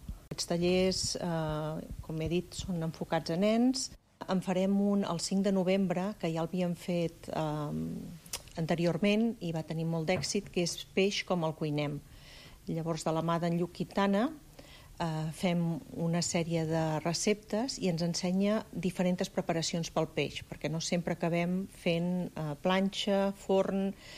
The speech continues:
També col·laborarem amb en Gregori Abella, que és un, un xef de Roses. El dia dotze de novembre farà un taller de cuina amb foie.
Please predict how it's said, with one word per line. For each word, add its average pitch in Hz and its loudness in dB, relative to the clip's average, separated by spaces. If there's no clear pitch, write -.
També 190 2
col·laborarem 170 2
amb 165 0
en 160 0
Gregori 170 2
Abella, 180 2
que 175 -2
és - -6
un, 156 0
un 156 -2
xef 170 0
de 160 0
Roses. 196 0
El 165 0
dia 180 2
dotze 190 2
de 165 2
novembre 196 2
farà 202 0
un 185 2
taller 202 2
de 190 2
cuina 220 4
amb 190 2
foie. 147 -2